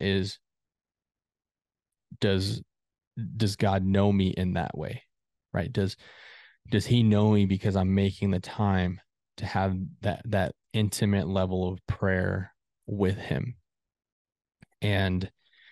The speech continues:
you know, through this and, and through, through, you know, having that,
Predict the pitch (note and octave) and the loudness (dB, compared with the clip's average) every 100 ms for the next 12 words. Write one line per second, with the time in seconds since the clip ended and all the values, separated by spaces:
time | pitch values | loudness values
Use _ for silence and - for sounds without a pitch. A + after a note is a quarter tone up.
0 | _ - G2 F#2 - A#2 B2+ G#2+ F#2+ F#2 | _ 0 0 2 2 4 6 4 2 2
1 | - G2 F#2 F#2 F#2+ - G#2 G2+ G2 F#2+ | -2 -4 -4 -6 -6 0 2 4 2 0
2 | - _ _ _ _ _ _ _ _ A#2+ | -6 _ _ _ _ _ _ _ _ 2
3 | A2+ G2+ - G#2 F#2+ G2+ G2 F#2 F2 | 4 2 2 2 2 2 0 0 -4